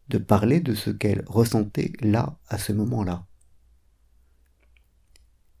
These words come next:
Et, et, et c'était frappant, c'était un manque d'attention, en fait, à ce qu'on lui demandait, un manque d'attention à,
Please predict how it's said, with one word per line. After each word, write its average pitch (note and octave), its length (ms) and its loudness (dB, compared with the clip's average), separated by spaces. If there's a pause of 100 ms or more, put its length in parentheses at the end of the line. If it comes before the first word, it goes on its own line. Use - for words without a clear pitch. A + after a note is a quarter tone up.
(420)
Et, - 340 4
et, - 240 2
et A#2+ 60 4
c'était C3 240 4
frappant, D#3+ 380 6
c'était C3 400 6 (160)
un C#3 160 10
manque F#3+ 340 8
d'attention, C#3+ 720 6
en C3 60 4
fait, F#3+ 280 4
à B2+ 60 8
ce B2 100 -4
qu'on C3 120 2
lui A#2+ 120 6
demandait, C#3 420 6
un G#2+ 120 6
manque C3+ 300 10
d'attention A#2+ 680 6
à, A2+ 180 6